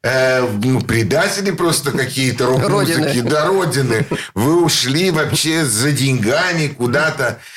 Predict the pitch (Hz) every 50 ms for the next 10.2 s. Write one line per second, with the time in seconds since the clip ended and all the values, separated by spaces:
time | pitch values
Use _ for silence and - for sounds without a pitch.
0 | - - - - 185 190 190 185 165 147 156 131 147 147 135 135 135 131 - -
1 | 113 101 - 139 131 135 - - - 147 160 160 160 160 170 180 175 165 - -
2 | - - - _ _ - 135 131 104 131 135 127 123 113 - 113 104 90 101 95
3 | 85 87 82 - - 78 71 71 69 67 67 64 58 - _ _ _ _ _ -
4 | 165 165 135 120 123 131 131 139 190 214 202 185 147 - - - 147 107 - -
5 | - - - 139 131 160 196 202 190 175 - - - - _ _ _ _ _ _
6 | - - 392 - - - 143 143 127 170 170 175 156 131 131 123 113 - - -
7 | - - - - 107 - - 143 160 180 147 139 131 - 135 135 135 131 135 196
8 | 196 190 156 135 135 127 139 123 113 101 87 - - - 113 104 107 127 131 135
9 | 147 - - 117 101 - - - _ _ _ _ _ _ _ - 143 139 139 139
10 | 131 131 127 120